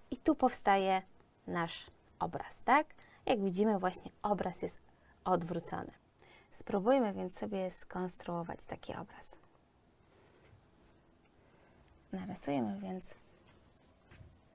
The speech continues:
naszą soczewkę i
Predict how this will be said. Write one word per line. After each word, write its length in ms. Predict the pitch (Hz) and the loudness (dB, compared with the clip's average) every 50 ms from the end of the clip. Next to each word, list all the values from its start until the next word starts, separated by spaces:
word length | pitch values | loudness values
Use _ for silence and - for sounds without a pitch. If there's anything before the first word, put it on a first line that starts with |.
| _ _ _ - _ _ | _ _ _ -20 _ _
naszą 320 | - 196 185 185 - - - | -8 -8 -6 -6 -8 -10 -12
soczewkę 760 | - - - - - - - - - - - - - - 370 403 359 - - - _ _ _ _ _ _ _ _ _ _ _ _ _ _ _ _ _ _ _ _ _ _ _ _ _ _ _ _ _ _ _ _ _ _ _ _ _ _ _ _ _ _ _ - - - - _ - - _ _ _ _ - - - - - - - - - - - _ _ _ - - - | -10 -12 -12 -12 -12 -12 -12 -14 -14 -10 -6 -2 0 0 0 0 -2 -8 -18 -20 _ _ _ _ _ _ _ _ _ _ _ _ _ _ _ _ _ _ _ _ _ _ _ _ _ _ _ _ _ _ _ _ _ _ _ _ _ _ _ _ _ _ _ -20 -20 -20 -20 _ -20 -20 _ _ _ _ -20 -20 -20 -20 -20 -20 -20 -20 -20 -20 -20 _ _ _ -14 -4 -2
i 120 | - 202 | -2 0